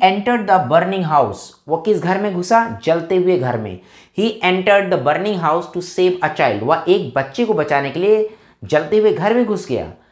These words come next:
इसका मतलब he entered the house। अब हाउस को मॉडिफाई कौन सा वर्ड कर रहा है? बर्निंग। इसके एडजेक्टिव क्या है? बर्निंग। तो बर्निंग से जो क्लॉज बनेगा वो एडजेक्टिव क्लॉज होगा।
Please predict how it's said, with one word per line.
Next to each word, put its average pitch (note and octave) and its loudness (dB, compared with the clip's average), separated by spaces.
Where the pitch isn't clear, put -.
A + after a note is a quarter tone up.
इसका F#3+ 0
मतलब G3 2
he G3+ 0
entered F3+ 0
the E3 2
house। E3 0
अब D#3+ 0
हाउस F#3 2
को A3+ 2
मॉडिफाई G#3+ 0
कौन G#3+ -4
सा G#3 -2
वर्ड G#3 0
कर G#3+ -2
रहा A3 2
है? E3 -2
बर्निंग। D#3+ 2
इसके C3+ -2
एडजेक्टिव E3 -2
क्या G3 2
है? D#3+ 0
बर्निंग। C3+ 0
तो B2 -10
बर्निंग D3 0
से G#3 -4
जो F#3 -2
क्लॉज E3 4
बनेगा D#3 -4
वो D#3+ 2
एडजेक्टिव C3 -6
क्लॉज G2+ -8
होगा। F2 -10